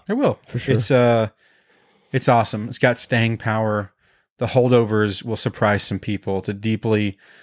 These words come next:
Speaker 1: human story. It's a fun, it's, it's just, it's just, I, I know I just said human, but it really
Speaker 2: Yeah.
Speaker 1: is. And all our warts and all our good, all our bad, whatever circumstance, making the most of it.
Speaker 2: Yeah.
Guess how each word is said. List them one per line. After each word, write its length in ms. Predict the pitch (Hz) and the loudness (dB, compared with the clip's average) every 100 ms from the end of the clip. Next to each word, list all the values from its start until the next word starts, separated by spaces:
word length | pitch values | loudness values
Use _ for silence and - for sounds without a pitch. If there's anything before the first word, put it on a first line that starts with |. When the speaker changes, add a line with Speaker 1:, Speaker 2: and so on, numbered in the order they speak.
| _ | _
Speaker 1:
human 380 | - 143 135 120 | -2 2 4 4
story. 640 | 107 117 110 107 107 104 117 | 2 0 2 4 2 -2 -8
It's 160 | 107 - | -8 -6
a 60 | |
fun, 720 | - - 117 113 107 107 - _ - - - _ _ _ | -6 0 2 4 2 0 -6 _ -6 -6 -6 _ _ _
it's, 460 | 104 98 95 - - _ _ _ _ _ _ _ _ _ _ _ | -4 -4 -2 -4 -4 _ _ _ _ _ _ _ _ _ _ _
it's 160 | - - | -10 -2
just, 260 | 156 143 - | 0 0 -2
it's 200 | 127 - | -4 0
just, 240 | 143 - - - _ | 0 -2 -6 -20 _
I, 100 | 131 | -4
I 120 | 123 127 | 0 2
know 120 | 131 | 4
I 100 | 120 | 4
just 200 | 110 104 | 2 0
said 160 | 107 101 | 0 -2
human, 380 | - 101 95 92 | -2 -2 -2 -4
but 80 | |
it 60 | 107 | -4
really 280 | 117 151 113 | 0 2 4
Speaker 2:
Yeah. 260 | 101 85 95 | 4 2 0
Speaker 1:
is. 140 | 101 | -2
And 120 | 107 | -2
all 160 | 110 123 | 2 4
our 120 | 120 | 2
warts 500 | 107 107 98 - - _ _ _ _ _ | 2 0 0 -6 -12 _ _ _ _ _
and 80 | 110 | 0
all 140 | 113 | 4
our 100 | 110 | 2
good, 260 | 104 104 101 | 2 2 4
all 160 | 101 | 4
our 140 | 104 104 | 4 2
bad, 380 | 101 98 98 98 | 0 0 0 -2
whatever 320 | 101 104 110 | 0 2 2
circumstance, 640 | - 104 104 98 101 98 | 2 2 2 0 0 0
making 240 | 101 98 95 | 0 0 0
the 80 | 92 | -2
most 320 | 90 95 - | -4 -4 -2
of 140 | 95 | 0
it. 240 | 95 95 - | -2 -4 -2
Speaker 2:
Yeah. 220 | 113 117 | 2 2